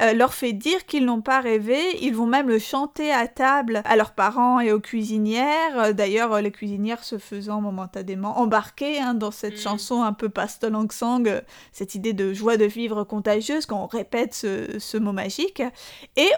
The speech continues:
Speaker 1: au contraire, mister Banks va être totalement résistant à ce, euh, mot qu'il qualifie à plusieurs reprises de nonsense, hein, de truc totalement, euh,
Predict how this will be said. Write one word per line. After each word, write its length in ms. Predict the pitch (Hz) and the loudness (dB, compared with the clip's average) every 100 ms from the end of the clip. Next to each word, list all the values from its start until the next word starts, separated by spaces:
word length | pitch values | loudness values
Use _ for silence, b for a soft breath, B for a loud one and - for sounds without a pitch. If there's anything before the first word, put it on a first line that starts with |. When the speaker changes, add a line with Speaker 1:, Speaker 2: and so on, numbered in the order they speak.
| - | 4
Speaker 1:
au 140 | 359 | 2
contraire, 800 | - 247 233 285 262 381 320 214 | 2 -4 -4 -2 0 0 0 -2
mister 480 | 208 220 302 - 214 | 0 -2 -2 -2 -2
Banks 460 | 190 214 330 381 - | 0 0 0 -4 -4
va 460 | 202 190 214 269 - - | -4 2 4 2 0 -2
être 380 | 240 302 - 208 | 0 0 -2 -4
totalement 560 | - 254 247 202 233 | -4 -4 -2 0 2
résistant 720 | 269 277 262 254 226 - 220 - | 0 0 -2 -2 -6 -4 -2 6
à 240 | 226 262 - | 8 8 6
ce, 420 | - - 240 220 - | -4 -2 0 0 0
euh, 160 | 208 | 0
mot 420 | 208 214 262 302 | 4 4 6 4
qu'il 240 | 302 247 202 | 2 -4 -4
qualifie 480 | 214 202 208 - 240 | -4 -4 -6 -6 -4
à 60 | |
plusieurs 380 | 208 214 202 220 | -4 -6 -4 -4
reprises 480 | 202 196 - 240 226 | -6 -8 -6 -4 -2
de 120 | 220 | 0
nonsense, 920 | 202 214 226 220 214 247 277 294 - | 2 2 2 0 -2 -2 -2 -2 -4
hein, 160 | 262 247 | -2 -2
de 320 | 208 220 220 | -2 -6 -10
truc 380 | - - 208 - | -12 -10 -10 -10
totalement, 560 | - 185 - - 190 | -14 -14 -12 -10 -10
euh, 60 | 208 | -8